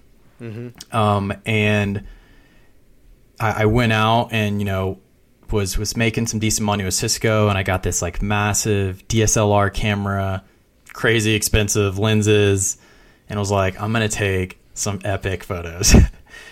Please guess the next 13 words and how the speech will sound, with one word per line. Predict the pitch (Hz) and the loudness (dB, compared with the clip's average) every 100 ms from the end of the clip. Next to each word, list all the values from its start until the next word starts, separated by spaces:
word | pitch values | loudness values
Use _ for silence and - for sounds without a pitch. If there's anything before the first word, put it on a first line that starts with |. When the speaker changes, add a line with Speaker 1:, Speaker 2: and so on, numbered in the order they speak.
| - - - _ - | -20 -20 -20 _ -6
Speaker 2:
And | 120 117 110 | 0 2 4
Speaker 1:
Yeah. | |
Speaker 2:
the | 104 | 2
camera | - 127 120 110 101 | 2 2 4 2 2
sat | - 117 110 117 | 2 2 2 2
in | 120 | 0
my | 110 104 | 0 0
room | 98 95 101 98 92 92 | 0 0 -2 -2 -2 -4
for | - 107 90 90 87 85 80 - - - - 101 | 0 0 0 -2 -2 -6 -10 -18 -20 -20 -16 -10
weeks, | 92 90 87 - - - - | -6 -6 -4 -6 -6 -8 -12
months. | 92 87 87 - - - _ _ _ _ _ | -8 -8 -8 -6 -6 -6 _ _ _ _ _
Um, | 92 92 87 87 87 85 - _ _ - _ | -4 -2 0 -2 -6 -10 -14 _ _ -20 _
and | 117 113 110 107 101 101 | 0 2 4 2 2 -2